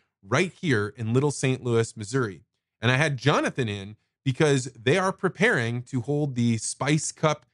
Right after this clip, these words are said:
Open right here in Saint Louis, where people can play some of the best chess players in all of the world and see how you stack up against them.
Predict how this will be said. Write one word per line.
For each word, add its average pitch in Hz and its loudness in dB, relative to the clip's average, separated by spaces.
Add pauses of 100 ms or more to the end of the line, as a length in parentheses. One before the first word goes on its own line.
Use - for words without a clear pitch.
(340)
Open 107 -2 (260)
right 151 0
here 190 2
in 170 2
Saint 175 0
Louis, 123 0
where 110 -2
people 190 -2
can 135 -2
play 165 0
some 190 0
of 196 -4
the 147 -2
best 147 -2
chess 156 -2
players 139 0
in 104 -6
all 160 2
of 180 -4
the 147 -4
world 123 0 (240)
and 110 -2
see 190 -2
how 160 0
you 151 -2
stack 123 -2
up 110 -4
against 98 -8
them. 76 -18